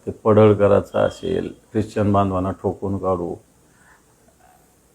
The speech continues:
आणि आता संजय केनेकर कोणाला बोलले असेल, मला माहिती नाही कोणाला बोलले, परंतु मला असं वाटतं असं कोणीच कोणाला बोलू नये असं मला तरी वाटतं. मला वाटतं हीच मनोवृत्ती चुकीची आहे.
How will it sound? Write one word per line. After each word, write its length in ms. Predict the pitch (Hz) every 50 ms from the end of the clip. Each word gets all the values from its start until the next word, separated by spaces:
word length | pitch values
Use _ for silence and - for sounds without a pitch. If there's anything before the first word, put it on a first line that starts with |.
| _ _ _ _ _ _ _ _ _ _ _ _ _ _ - -
आणि 180 | 104 117 131
आता 200 | 139 - 165 165
संजय 360 | 156 - 147 139 151 156 160
केनेकर 400 | 147 147 151 143 151 143 143 143
कोणाला 340 | 139 139 143 131 120 107 107
बोलले 300 | 101 98 101 101 101 98
असेल, 200 | 98 - - 110
मला 260 | 107 110 113 - 135
माहिती 260 | 135 135 139 139 147 139
नाही 140 | 135 127
कोणाला 340 | 120 123 120 117 104 95 98
बोलले, 320 | 92 90 92 90 90 101 - - _ _ _ _ _ _ _ _ _ _ _ _ _ _ _ -
परंतु 220 | 139 151 156 160
मला 200 | 156 160 165 -
असं 160 | - - -
वाटतं 220 | 147 139 - - -
असं 240 | - - - 143 135
कोणीच 380 | 139 143 143 139 160 160 160
कोणाला 300 | - 156 147 139 135 143
बोलू 300 | 156 147 131 120 113 110
नये 140 | 107 104 101
असं 140 | 98 - - 107
मला 200 | 104 107 107 104
तरी 180 | 104 104 98
वाटतं. 340 | 101 - - - _ _ - - _ _ _ _ -
मला 100 | 123 147
वाटतं 160 | 156 - 170
हीच 400 | 123 95 117 147 175 175 - -
मनोवृत्ती 640 | 151 143 131 131 131 131 127 127 131 123 127 _ 135
चुकीची 540 | 127 - - 95 - - 101 - - 92 85
आहे. 120 | 87 -